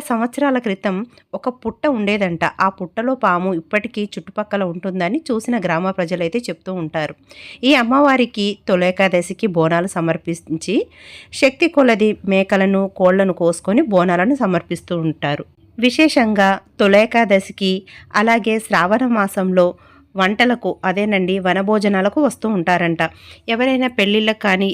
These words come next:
ఏదైనా శుభకార్యాలు జరిగినప్పుడు ముందుగా ఈ అమ్మవారిని దర్శించుకొని పూజించి వెళ్తూ ఉంటారు. ఈ గుడి చుట్టూ ఉన్న మూడు గ్రామాల ప్రజలు కూడా తరచూ అమ్మవారిని దర్శనం చేసుకోవడానికి అప్పుడప్పుడు వస్తూనే ఉంటారు పిల్లా పాపలతో. కోరిన కోరికలు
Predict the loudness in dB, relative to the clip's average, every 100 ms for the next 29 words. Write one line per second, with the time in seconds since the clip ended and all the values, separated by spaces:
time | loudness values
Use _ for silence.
0 | -2 -2 -2 -4 -4 -4 -2 0 0 0
1 | -4 -4 -2 -2 -2 -4 -2 -2 -2 -2
2 | 0 0 0 0 -2 -2 0 -2 -2 -4
3 | -4 -8 -8 -6 -8 -8 -8 -8 -8 -6
4 | -4 -4 -4 -6 -6 -4 -4 -6 -10 _
5 | 0 2 2 2 2 0 0 0 2 2
6 | 0 -2 -2 4 4 4 4 4 4 2
7 | 2 2 2 0 -2 0 0 0 0 0
8 | 0 0 0 -4 -14 -2 0 2 4 4
9 | 2 0 0 0 -2 -2 -4 -2 -4 -4
10 | 0 0 0 -2 -4 -4 -4 -2 -2 0
11 | 0 -2 -2 -4 -2 -2 0 0 -2 -4
12 | -4 -2 -2 -4 -4 -6 -12 _ 2 4
13 | 6 6 4 4 2 0 -2